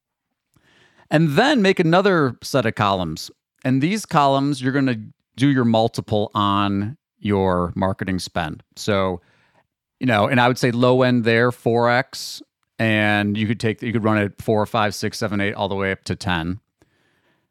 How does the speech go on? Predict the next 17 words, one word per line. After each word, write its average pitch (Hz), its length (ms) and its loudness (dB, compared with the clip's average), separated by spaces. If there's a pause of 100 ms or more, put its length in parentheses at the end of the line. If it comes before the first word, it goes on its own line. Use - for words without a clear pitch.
(340)
And 120 240 2
go 160 480 2 (260)
look 127 480 2 (120)
at 120 180 0
what 120 640 -2 (240)
the 123 140 0
return 147 600 0
numbers 101 440 -2
look 95 220 -6
like, 92 400 -4 (1080)
and 147 300 4
then 196 720 2 (440)
go 160 200 4
project 131 1000 -2 (200)
twenty-four 139 580 0
and 123 140 -2
twenty-five 120 960 -2